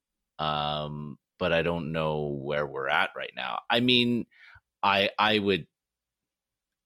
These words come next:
I would go with a lukewarm take and say they'll go fi-,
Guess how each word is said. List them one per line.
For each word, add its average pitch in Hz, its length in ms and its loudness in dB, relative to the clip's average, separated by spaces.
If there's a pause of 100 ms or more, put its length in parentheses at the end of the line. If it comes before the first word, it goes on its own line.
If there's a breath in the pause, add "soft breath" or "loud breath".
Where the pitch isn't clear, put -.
I 98 100 -2
would 90 340 -4
go 120 140 6
with 123 180 6
a 113 60 6
lukewarm 107 640 4
take 101 340 0
and 85 140 -4
say 87 220 2
they'll 80 180 -2
go 76 240 -2
fi-, 87 300 -2